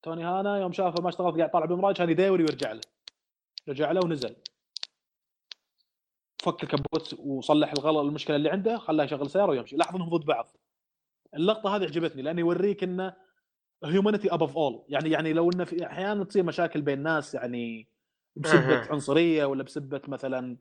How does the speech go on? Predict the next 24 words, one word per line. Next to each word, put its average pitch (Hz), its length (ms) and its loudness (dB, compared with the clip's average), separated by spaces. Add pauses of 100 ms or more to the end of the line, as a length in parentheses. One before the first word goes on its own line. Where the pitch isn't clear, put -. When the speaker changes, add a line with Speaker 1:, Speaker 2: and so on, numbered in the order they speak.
(540)
Speaker 1:
آه، 123 380 -4
أصل 170 200 2
Speaker 2:
شيء 143 300 6
Speaker 1:
ولا 117 280 2
فصل 151 320 2
ولا 123 340 2
Speaker 2:
إيه. 123 60 0
Speaker 1:
دين 165 500 2
ولا 131 300 -2
عرق 165 340 0
ولا 131 220 -6
انتماء 147 460 -4
ولا 139 160 -4
شيء، 185 280 0 (240)
تصير 185 160 2
مشاكل 139 240 4
Speaker 2:
إيه. 139 80 -4
Speaker 1:
بينهم. 123 240 -6 (680)
بمجرد 196 440 4
ما 190 80 0
تصير 202 180 0
كارثة 220 320 -4
تهدد 180 320 -6
البشرية، 214 540 2